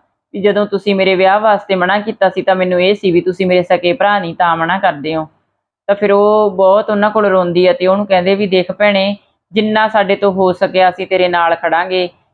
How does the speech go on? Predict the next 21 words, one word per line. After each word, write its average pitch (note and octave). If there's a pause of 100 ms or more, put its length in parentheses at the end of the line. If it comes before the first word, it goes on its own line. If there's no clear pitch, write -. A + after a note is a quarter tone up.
(140)
ਵੀ G#3
ਪਹਿਲਾਂ G#3+
ਵੀ B3+
ਅਸੀਂ A3+
ਤੇਰੇ G#3
ਨਾਲ F#3+
ਖੜੇ G3
ਸੀ, G#3
ਵੀ G3+
ਚੱਲ G3
ਤੂੰ G3
ਹੁਣ F#3
ਇਹਨੂੰ G#3
ਆਪਣੀ G3
ਕਿਸਮਤ F#3
ਮੰਨ F3
ਤੇ G#3
ਆਪਣੀ F3+
ਧੀ G#3
ਨੂੰ F#3+
ਪਾਲ। D#3